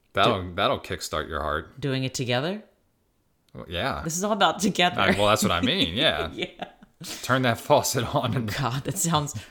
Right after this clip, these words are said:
Speaker 2: horrendous, but also amazing.
Speaker 1: It
Speaker 2: But
Speaker 1: will be.
Speaker 2: I would wanna do, like, a cold bath with you. Think that, or, like, a sauna, like, that could be cool. But I don't know if
Speaker 1: Saunas
Speaker 2: you're
Speaker 1: are cool.
Speaker 2: Yeah, I think I heard it's really good with health benefits
Speaker 1: Yeah, no,
Speaker 2: too.
Speaker 1: they are.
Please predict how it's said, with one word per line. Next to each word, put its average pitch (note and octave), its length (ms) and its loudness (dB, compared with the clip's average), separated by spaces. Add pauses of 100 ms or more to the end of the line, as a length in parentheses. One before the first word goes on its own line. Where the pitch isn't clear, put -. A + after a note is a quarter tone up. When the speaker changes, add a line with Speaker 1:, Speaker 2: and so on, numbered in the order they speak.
(100)
Speaker 2:
horrendous, D#3+ 600 2
but C#3+ 180 -2
also C3 560 0 (160)
amazing. A#2+ 680 -4
Speaker 1:
It - 40 -8
Speaker 2:
But F2+ 240 -2
Speaker 1:
will F#2 160 -2
be. D2+ 220 -4 (240)
Speaker 2:
I F3+ 180 -4
would B3+ 160 -6
wanna G3 200 0
do, D3 200 -2
like, C3 380 -6 (120)
a A#2+ 60 -12
cold A2+ 600 -6
bath A2 360 -2
with E3 180 -6
you. G3+ 400 -4 (760)
Think D3+ 200 -10
that, - 220 -2
or, C#3 80 -8
like, B2+ 220 -12
a A#2 40 -10
sauna, G#2+ 640 -8
like, - 180 -14
that A2+ 180 -12
could - 100 -20
be - 80 -16
cool. - 240 -12
But B2+ 100 -8
I - 40 -4
don't C3 80 -4 (160)
know G#2 60 0
if F#2 40 -6
Speaker 1:
Saunas F2 40 -8
Speaker 2:
you're F2 80 -6
Speaker 1:
are E2 40 -12
cool. F2 360 -6
Speaker 2:
Yeah, A2 300 -2
I B2 60 -4
think D#3+ 320 -10
I C#3 60 -4
heard C#3 200 -6
it's - 140 -8
really A2+ 200 -8 (180)
good F2+ 160 -8
with A2+ 100 -10
health A2 220 -10
benefits - 260 -8
Speaker 1:
Yeah, C3+ 160 0 (140)
no, F#2+ 60 0
Speaker 2:
too. F2+ 40 -2
Speaker 1:
they F2+ 140 0
are. E2 260 -2